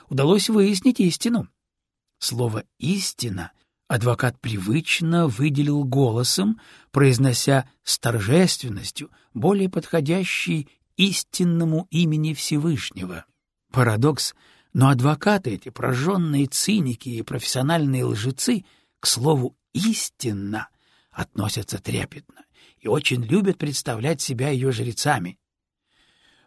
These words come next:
"Э, то убийство было совершено китайской бандой, так что подозрения с мистера Хамбла уже сняты. Более того,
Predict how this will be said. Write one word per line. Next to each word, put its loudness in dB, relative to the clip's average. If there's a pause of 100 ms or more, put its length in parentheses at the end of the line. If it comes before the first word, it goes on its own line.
"Э, 6
то 6
убийство 2
было 2
совершено 2
китайской 0
бандой, -2 (340)
так 2
что 0
подозрения 4
с -4
мистера 0
Хамбла 2
уже 0
сняты. -8 (480)
Более 2
того, -2